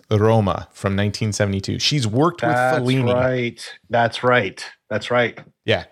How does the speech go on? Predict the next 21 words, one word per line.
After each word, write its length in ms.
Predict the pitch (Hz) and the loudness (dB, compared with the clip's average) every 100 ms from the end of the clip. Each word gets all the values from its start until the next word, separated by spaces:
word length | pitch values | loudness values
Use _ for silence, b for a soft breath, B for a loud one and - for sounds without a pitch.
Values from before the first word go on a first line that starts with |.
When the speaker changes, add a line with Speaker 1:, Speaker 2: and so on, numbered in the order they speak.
| _ _ _ | _ _ _
Speaker 1:
So 260 | - 143 131 | -2 2 2
if 120 | 117 | 2
you 100 | 135 | 2
wanna 220 | 143 127 | 4 4
drop 380 | 101 107 123 147 | 2 2 2 2
some 220 | - 180 | -2 0
knowledge 480 | 170 170 151 117 98 | 2 2 4 2 0
about 320 | 107 101 101 110 | 0 2 2 2
Elvira, 640 | 107 107 113 104 95 90 | 2 2 4 4 2 0
her 120 | 104 | 0
first 440 | - - 135 139 - | -4 0 2 2 -2
two 140 | 139 | -2
films 500 | - 131 107 92 90 | -2 -2 0 -2 -4
are 160 | 98 98 | -2 -2
Diamonds 480 | 82 101 110 131 | 0 0 0 2
Are 100 | 143 139 | 2 2
Forever, 360 | 135 101 95 | 2 2 2
a 60 | 95 | 0
James 280 | 92 110 101 | 0 0 2
Bond 260 | 104 92 95 | 0 0 -4
film, 320 | 95 87 | -4 -4